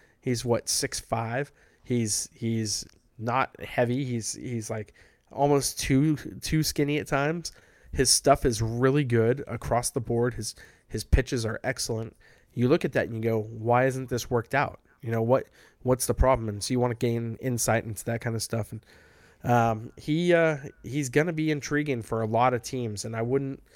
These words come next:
put it past. I know he wants to come back. I think the Twins, it's a harder sign for the Twins because fans are gonna,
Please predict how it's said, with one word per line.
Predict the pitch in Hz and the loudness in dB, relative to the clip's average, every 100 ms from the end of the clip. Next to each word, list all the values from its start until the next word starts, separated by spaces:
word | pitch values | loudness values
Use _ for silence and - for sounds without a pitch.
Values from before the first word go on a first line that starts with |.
| _ _ _ - | _ _ _ 2
put | - | 4
it | 147 - | 4 4
past. | 143 127 - | 4 4 2
I | 127 | 0
know | 135 | 4
he | 147 | 4
wants | 135 131 - | 4 0 -6
to | |
come | - 127 | -4 -2
back. | 117 120 147 - - - _ | 2 2 0 -6 -16 -20 _
I | 127 | -4
think | 151 139 | -4 -4
the | 123 | -2
Twins, | - 151 160 165 - - _ | 2 2 2 -4 -10 -16 _
it's | 135 143 | -4 -2
a | |
harder | 120 147 185 185 | 2 6 6 6
sign | 175 151 143 151 | 2 0 0 -2
for | 139 | -6
the | 120 | -4
Twins | - 151 123 101 - | 0 0 -2 -6 -6
because | 117 120 107 | -2 0 -2
fans | - 123 135 127 - _ _ _ _ - - | -2 -2 -2 -6 -12 _ _ _ _ -14 2
are | 127 127 | 4 6
gonna, | 131 127 117 117 113 | 6 4 2 2 -2